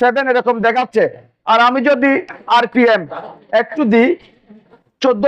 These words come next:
পয়েন্ট পাঁচপান্নর ভিতর দেখালে আপনার বাইকের আর আর ইউনিট ভালো আছে। আপনার বাইকটি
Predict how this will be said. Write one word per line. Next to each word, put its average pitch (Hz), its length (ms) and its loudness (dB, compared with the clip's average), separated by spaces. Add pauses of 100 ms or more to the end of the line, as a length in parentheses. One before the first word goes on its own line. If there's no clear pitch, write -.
পয়েন্ট 277 240 -2
পাঁচপান্নর 240 500 -2
ভিতর 269 220 0 (100)
দেখালে 262 340 2 (440)
আপনার 220 280 -2
বাইকের 240 300 0 (160)
আর 220 160 2
আর 214 80 2 (140)
ইউনিট 269 360 2 (420)
ভালো 220 240 2 (100)
আছে। 202 200 0 (1080)
আপনার 240 360 0 (100)
বাইকটি 240 360 0